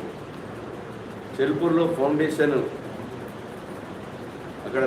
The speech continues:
రాయేసి, బహిరంగ సభ కూడా పన్నెండు యాభై వరకు పూర్తి చేసుకొని, పన్నెండు యాభై నుంచి ఒంటి గంట పది నిమిషాలు ఏదైతే టూ బీహెచ్కే ఇండ్ల కాడికి పోయి, అక్కడ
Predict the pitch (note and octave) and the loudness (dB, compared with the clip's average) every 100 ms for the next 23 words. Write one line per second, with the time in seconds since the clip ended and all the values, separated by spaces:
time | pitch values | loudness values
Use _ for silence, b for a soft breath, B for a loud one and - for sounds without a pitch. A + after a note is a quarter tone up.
0 | B2 C#3+ D3+ D3+ E3+ F3 C3+ D3 D#3 D#3 | 6 8 6 4 4 6 6 6 6 4
1 | D3+ C3+ C3+ C#3 C#3 A#2+ - - - - | 4 4 4 8 8 8 2 -8 -10 -10
2 | - - - - - - - - - - | -10 -10 -10 -10 -10 -10 -10 -10 -8 0
3 | B2+ E3 E3 D#3 B2+ - - - - - | 4 6 6 6 6 4 -4 -8 -10 0
4 | A#2+ D3 D#3 C3+ C#3 C3+ - B2+ C3+ C3+ | 6 8 8 8 6 6 0 -2 -2 0
5 | C#3+ C#3+ D3 D#3+ - - - - - - | 0 2 2 2 0 -4 -10 -10 -10 -8
6 | - - - - - - - - C#3+ E3+ | -6 -6 -6 -10 -10 -10 -4 2 4 6
7 | E3 D#3 D#3 D#3 D3+ D3 D3+ C#3 B2 - | 10 10 12 10 6 4 4 4 4 0
8 | - C3+ A#2+ D3+ D3+ D3 D3 C#3+ C3+ C3+ | -4 -2 2 4 6 8 6 6 4 2
9 | C3+ - D3 B2+ A2+ - - - - - | 0 4 6 6 4 0 -6 -10 -10 -10
10 | - - - - G2+ - C3 C#3+ C#3+ C#3 | -10 -10 -8 -6 -4 2 6 8 6 8
11 | B2+ B2 - C3 D3 D#3+ D3+ - D3 B2+ | 8 6 4 2 6 8 6 4 6 6
12 | - - - - - - - - - - | 6 -2 -8 -10 -10 -10 -8 -10 -10 -6
13 | A2+ C3 C#3 C#3 C3+ B2 D3 F3 - - | 0 2 6 8 8 6 6 4 0 -6
14 | - - - - - - - - D#3+ | -8 -8 -6 -6 -6 -4 -2 4 6